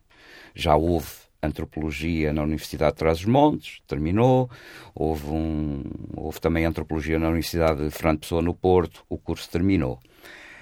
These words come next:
A oferta que é dada nas, nas, na, na, na,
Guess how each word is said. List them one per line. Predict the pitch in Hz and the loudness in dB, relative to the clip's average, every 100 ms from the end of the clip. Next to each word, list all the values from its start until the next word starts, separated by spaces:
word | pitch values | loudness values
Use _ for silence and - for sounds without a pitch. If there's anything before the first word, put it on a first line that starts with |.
| - - _ - | -20 -20 _ 8
A | 175 | 10
oferta | 180 135 120 - 90 80 90 | 10 8 6 4 4 4 -4
que | - | 2
é | 101 | 2
dada | 82 78 82 120 127 | 6 4 4 0 -2
nas, | 80 76 69 60 - | -2 -2 -2 -6 -6
nas, | 69 64 62 - | -4 -2 -6 -8
na, | 65 64 | -6 -4
na, | 67 69 - | -4 -6 -8
na, | 73 71 65 58 58 | -8 -8 -6 -10 -12